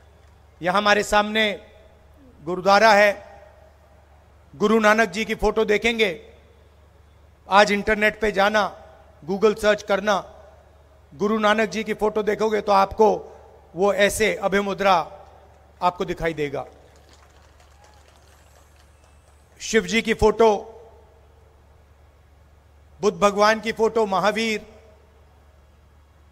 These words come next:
सबकी फोटो में आपको ये अभय मुद्रा, डरो मत,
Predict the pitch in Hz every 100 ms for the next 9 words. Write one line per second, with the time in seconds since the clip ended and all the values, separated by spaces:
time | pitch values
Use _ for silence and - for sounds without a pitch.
0 | _ _ _ - - 247 208 226 233 220
1 | 208 208 208 208 208 190 - - 185 202
2 | 196 175 180 170 185 196 180 -